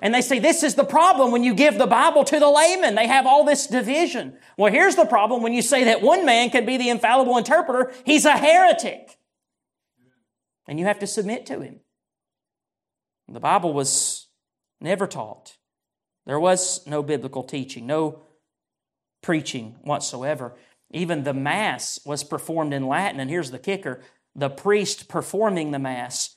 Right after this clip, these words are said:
in many occasions did not even know what he himself was saying. He just memorized the words and then would stand up there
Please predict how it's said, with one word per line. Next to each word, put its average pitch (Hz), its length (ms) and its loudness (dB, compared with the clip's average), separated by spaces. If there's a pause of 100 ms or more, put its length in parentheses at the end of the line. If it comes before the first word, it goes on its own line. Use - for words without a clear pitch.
(140)
in 147 220 -6
many 185 240 -4
occasions 147 580 -6
did 147 200 -6
not 156 160 -2
even 143 180 -6
know 147 140 -4
what 143 180 -4
he 156 140 -10
himself 143 440 -10
was 135 120 -14
saying. 147 560 -12 (640)
He 175 140 -6
just 170 340 -8
memorized 156 800 -2
the 156 80 -2
words 143 680 -2
and 147 160 -6
then 165 80 -4
would 165 160 -6
stand 185 260 -2
up 180 120 -4
there 180 180 4